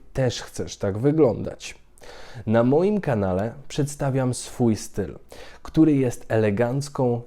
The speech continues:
i klasyczną wersją z nutką włoskiego klimatu. I jeśli chcesz przekonać się, czy to to, czego szukasz, to przygotowałem dla Ciebie niespodziankę,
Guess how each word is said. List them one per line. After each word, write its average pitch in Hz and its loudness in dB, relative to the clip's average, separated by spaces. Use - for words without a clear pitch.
i 147 -4
klasyczną 143 -2
wersją 110 0
z 131 -2
nutką 147 2
włoskiego 113 2
klimatu. 113 0
I 117 2
jeśli 123 2
chcesz 165 -2
przekonać 139 0
się, 113 2
czy 113 -6
to 123 -2
to, 151 2
czego 135 0
szukasz, 113 -4
to 151 4
przygotowałem 113 0
dla 104 2
Ciebie 92 -2
niespodziankę, 123 0